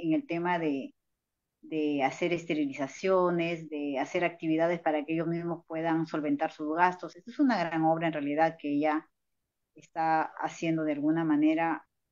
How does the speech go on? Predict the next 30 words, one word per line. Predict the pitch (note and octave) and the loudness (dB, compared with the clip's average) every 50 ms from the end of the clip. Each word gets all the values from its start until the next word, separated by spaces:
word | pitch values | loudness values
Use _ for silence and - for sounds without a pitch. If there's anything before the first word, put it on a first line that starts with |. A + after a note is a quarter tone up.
| _ _ _ _ | _ _ _ _
como | - D4+ D4 D4 - - C3 - - - | -6 -4 0 2 2 2 0 -2 -4 -6
estamos | C#3+ - E3+ F3 E3+ - | -4 -2 0 0 0 0
comentando | E3+ E3 D#3 D#3+ F3 F3 | 2 2 2 2 2 -2
hace | F3 - F3 E3 | -2 -2 0 2
rato, | F3 D#3+ D#3+ | 2 2 2
¿no? | D#3 E3+ F3+ F3 - _ _ _ _ _ _ _ _ | 0 0 -2 -4 -4 _ _ _ _ _ _ _ _
Que | E3 D3+ D#3+ D#3+ | -10 -8 -2 0
yo | G3 G3+ G3 | 0 0 4
creo, | G#3+ A#3 B3 B3 A3 F#3+ F3+ F#3 G3 - | 4 6 8 8 8 8 8 6 4 0
y | - D4 C#4+ - - | -2 -6 -6 -2 0
casi | E3 E3 F3 E3+ | 0 0 0 -2
estoy | - F#3 F3+ | -4 -4 -4
segura | F3+ F#3 E3 F3 F3+ F#3 F3+ | -2 -2 0 0 0 2 2
también, | E3+ D#3+ E3 F3 F#3 F3+ F3+ | 0 0 2 0 0 -2 0
que | D#3+ D#3 | 2 2
no | D#3+ E3 E3+ F3+ F3+ | 4 4 4 6 8
hay | F3+ F#3 F#3+ F3+ | 8 8 8 6
en | D#3+ D#3+ | 4 4
otro | D#3+ D#3+ D#3 E3 D#3 | 4 2 2 -2 -4
país. | - - D3 D3+ D3+ C3+ C3 - - _ _ _ _ | -2 -2 0 0 0 0 -2 -6 -14 _ _ _ _
Este | D3 D#3 C#3+ - - E3+ D#3 | -10 -10 -10 -10 -12 -12 -12
es | D3 - - | -12 -10 -10
el | D3+ C3+ | -10 -10
primer | - _ - C#3+ D3 D#3 D#3+ F3 F#3+ G3 G3+ G#3 B3+ C#4 - _ _ _ _ _ _ _ _ - | -10 _ -4 0 0 2 2 2 2 4 4 4 2 0 -12 _ _ _ _ _ _ _ _ -12
grupo | E3 E3+ G3+ G3+ G3 F#3+ - F3+ D3+ | -2 0 2 4 4 2 2 -2 -4
que | - - D#3 | -2 -2 -2
está | D3 D3 - F3 E3 E3 D#3+ | -2 -2 2 4 6 6 6
formando | D#3+ - E3+ D#3+ D#3+ D#3+ E3 D#3 D#3 D#3 | 6 2 -2 2 4 4 4 4 2 2
ella | D#3 D#3+ D#3 | 4 4 4
aquí | D3+ - D3+ | 2 2 2